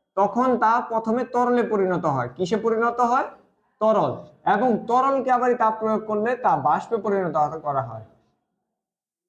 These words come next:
বাষ্পে পরিণত হয়। এখন এই ঊর্ধ্বপাতন পদ-, প্রক্রিয়াটা হচ্ছে এমন একটি প্রক্রিয়া, যে প্রক্রিয়ায় ডাইরেক্ট আমাদের কি হবে?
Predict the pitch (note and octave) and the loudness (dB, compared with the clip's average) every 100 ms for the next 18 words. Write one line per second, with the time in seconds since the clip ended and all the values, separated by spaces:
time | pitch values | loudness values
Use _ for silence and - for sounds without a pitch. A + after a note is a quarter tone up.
0 | _ _ _ _ - A#2+ E3 F#3 C4 C#4 | _ _ _ _ -2 2 2 2 0 2
1 | B3+ A3+ G3 D#3+ C#3+ A#2 - _ F3+ A#3 | 4 4 2 0 -2 -6 -14 _ -2 0
2 | C4+ B3+ C#3+ - - _ _ G3 B3 A#3+ | 2 0 -2 -10 -20 _ _ 2 2 2
3 | A#3+ A#3+ B3+ C#4 C#4 C#4 B3 B3 A3 A3 | 0 2 2 0 0 0 2 0 0 -2
4 | E3+ - A#3 A#3+ C4 C4 A#3+ G#3+ A3+ A3+ | -2 0 0 2 2 4 2 2 2 4
5 | C#4+ C#4+ G#3 G3 A#3+ A#3 G#3+ F3+ C3 G#3+ | 4 2 0 0 0 2 2 2 2 2
6 | C4 A#3 C4+ G#3 G3+ G3 A3+ F3 D#3+ F3+ | 2 0 -2 2 4 4 2 2 2 2
7 | A3 A#3+ A#3 A3+ A3 - G#3+ A3 A#3 D4+ | 2 2 0 0 -4 -2 0 2 2 0